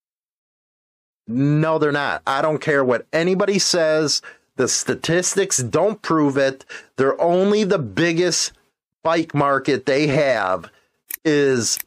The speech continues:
the big, uh, let's say the baggers, the Softails. That's what they have.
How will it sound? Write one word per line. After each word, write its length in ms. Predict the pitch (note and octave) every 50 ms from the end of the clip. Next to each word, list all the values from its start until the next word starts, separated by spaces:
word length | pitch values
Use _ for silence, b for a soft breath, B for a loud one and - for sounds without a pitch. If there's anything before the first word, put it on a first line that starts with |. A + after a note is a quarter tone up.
| _ - - -
the 100 | - -
big, 640 | G#2 F2+ E2+ C#3+ D3 C#3+ C#3+ C#3 C3 B2 A#2 B2+
uh, 560 | C3+ A#2+ A#2 A#2 A#2 A2+ G#2+ G#2 G2+ F#2 F2+ F#2 - G2 G#2 - -
let's 200 | F#3 F#3+ E3 -
say 260 | - - A3+ G#3 F3+
the 120 | E3 F3 D#3
baggers, 880 | B2+ D#3 C#3+ C#3 D3+ - - C#3 - A2+ G2+ F#2+ F2+ F2 F2 - -
the 100 | C#3 C#3
Softails. 1200 | - - - E3 D#3 C#3 C3+ C3+ B2 - - F#2+ A2 G#2 F#2+ F2+ E2 D2 C#2 C#2 B1+ - - - b b b b b b b
That's 320 | b G#3+ A3 G3+ - -
what 220 | E3+ C#3 A2+ - -
they 180 | F#2 E2 E2 D#2
have. 540 | - B2+ A#2+ G2 F2+ D2 F2+ G#2 - -